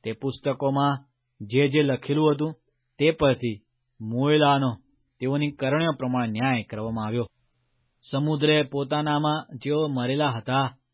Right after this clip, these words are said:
તેઓને પાછા આપ્યા અને મરણે તથા હાદેસે પણ પોતાનામાં જેઓ મરેલા હતા,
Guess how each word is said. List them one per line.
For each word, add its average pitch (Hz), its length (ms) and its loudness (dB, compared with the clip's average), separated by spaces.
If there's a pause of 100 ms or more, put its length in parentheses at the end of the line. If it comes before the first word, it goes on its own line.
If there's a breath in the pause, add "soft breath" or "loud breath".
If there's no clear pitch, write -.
(320)
તેઓને 135 420 -2
પાછા 120 460 -6
આપ્યા 120 300 -4 (340)
અને 139 180 0
મરણે 143 520 0
તથા 147 280 -2
હાદેસે 127 520 -2
પણ 107 240 -6 (600)
પોતાનામાં 127 720 -2 (320)
જેઓ 123 240 -4
મરેલા 123 440 0
હતા, 104 300 -10